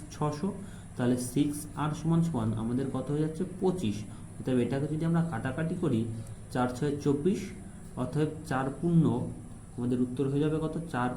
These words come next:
পূর্ণ এক by ছয় পার্সেন্ট। এটি হয়ে যাবে আমাদের উত্তর। তো দেখো, নেক্সট অঙ্কটি কি বলে। দেখো, তেতাল্লিশ দাগের অঙ্কটি বলেছে, বার্ষিক পনেরো পার্সেন্ট হারে কত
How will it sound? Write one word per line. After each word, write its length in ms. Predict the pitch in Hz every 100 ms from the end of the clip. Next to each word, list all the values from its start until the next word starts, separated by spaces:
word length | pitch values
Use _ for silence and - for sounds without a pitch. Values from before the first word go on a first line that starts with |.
| -
পূর্ণ 280 | 143 151 170 - - - 117
এক 80 | 123 123 143
by 120 | 180 196 -
ছয় 220 | 123 120 -
পার্সেন্ট। 520 | 98 - - 107 110 - 123
এটি 160 | 123 160 147
হয়ে 140 | 143
যাবে 140 | 143 143
আমাদের 220 | 147 160 - 123
উত্তর। 300 | - - 107 104 - - - -
তো 60 | - 131
দেখো, 140 | 131 131
নেক্সট 220 | 120 - 127
অঙ্কটি 240 | 123 123
কি 80 | 120 113
বলে। 140 | 113 113 - - 185
দেখো, 160 | 175 127
তেতাল্লিশ 380 | 127 - 156 170 170
দাগের 180 | 180 180
অঙ্কটি 240 | 175 180 185
বলেছে, 220 | 185 185 147 - 123
বার্ষিক 380 | 123 - 185 - -
পনেরো 280 | 147 160 165
পার্সেন্ট 380 | 180 - 185 170
হারে 140 | 139 127 - -
কত 180 | 139